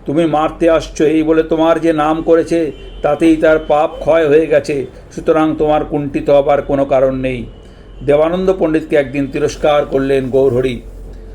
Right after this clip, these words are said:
"তুমি না আমার শিবাসকে একদিন সভা থেকে তাড়িয়ে দিয়েছিলে? ভাগবত শুনতে শুনতে সে কৃষ্ণপ্রেমে কেঁদেছিল এই অপরাধে।"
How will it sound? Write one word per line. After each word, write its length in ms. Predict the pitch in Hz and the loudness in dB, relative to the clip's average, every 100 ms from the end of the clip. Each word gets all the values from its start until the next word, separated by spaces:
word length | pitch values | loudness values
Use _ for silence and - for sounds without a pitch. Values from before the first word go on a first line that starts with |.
| - - | -18 -6
"তুমি 180 | 160 175 | -2 2
না 100 | 170 | 2
আমার 240 | 170 170 | 2 2
শিবাসকে 480 | 165 165 170 165 175 | 2 2 2 2 0
একদিন 300 | 165 151 170 | 0 0 -2
সভা 220 | 160 160 | 2 2
থেকে 220 | 160 175 | 2 0
তাড়িয়ে 360 | 165 156 165 175 | 0 2 4 4
দিয়েছিলে? 480 | 170 175 180 175 131 | 6 4 4 2 2
ভাগবত 460 | 135 156 160 165 | 2 2 4 2
শুনতে 320 | - 170 165 151 | 0 -4 -2 -2
শুনতে 340 | 175 156 156 | -2 -4 -4
সে 180 | - 165 | -4 -4
কৃষ্ণপ্রেমে 640 | 180 - - 165 160 160 | -4 -8 -6 -2 0 0
কেঁদেছিল 500 | 160 143 147 156 165 | 0 -2 -2 -2 2
এই 220 | 156 160 | 4 4
অপরাধে।" 540 | 160 160 165 165 175 | 2 4 4 4 2